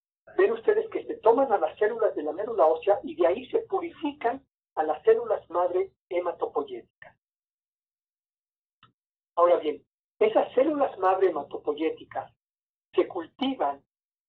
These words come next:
en el laboratorio, en cajas de cultivo, junto con vectores virales. Recuerdan que cuando hablamos de terapia génica hablamos de vectores virales.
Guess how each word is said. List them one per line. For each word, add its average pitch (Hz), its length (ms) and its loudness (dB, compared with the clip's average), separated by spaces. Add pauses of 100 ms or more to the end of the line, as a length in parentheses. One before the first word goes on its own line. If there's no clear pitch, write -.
(140)
en 151 140 -8
el 139 120 0
laboratorio, 139 880 -2 (540)
en - 200 -12
cajas 233 380 2
de - 100 -2
cultivo, 294 600 -12 (840)
junto - 420 -2
con - 340 2
vectores - 720 2
virales. 170 640 2
Recuerdan 190 520 0
que - 180 -8
cuando 147 300 -4
hablamos 175 300 0
de 160 100 -4
terapia 170 400 -2
génica 180 360 -4
hablamos - 360 0
de 139 80 -4
vectores - 560 -2
virales. 359 500 -2